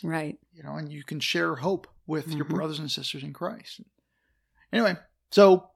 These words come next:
Speaker 2: praise God for his Word. Uh, as always, we default, you know, it, the answer comes back to praise the Lord.
Speaker 1: Absolutely. Sacrifice of praise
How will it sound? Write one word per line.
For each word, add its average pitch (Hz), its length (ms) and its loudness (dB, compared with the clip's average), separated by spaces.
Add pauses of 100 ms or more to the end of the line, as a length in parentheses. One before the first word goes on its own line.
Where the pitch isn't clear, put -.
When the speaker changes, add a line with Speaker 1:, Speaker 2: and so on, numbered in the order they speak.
Speaker 2:
praise 202 300 4
God 233 320 0
for 208 100 -4
his 196 120 -4
Word. 196 580 -8
Uh, 151 120 -4 (680)
as 190 180 6
always, 196 500 6 (120)
we 165 140 2
default, 175 560 0
you 180 100 -6
know, 147 240 -6
it, 202 320 -8
the 165 160 -4
answer 185 180 -2
comes 156 180 -8
back 151 280 -2
to 147 260 -4 (540)
praise 160 240 -2
the 165 80 -4
Lord. 170 300 -10 (200)
Speaker 1:
Absolutely. 170 680 -8 (500)
Sacrifice 208 680 6
of 202 120 -2
praise - 460 4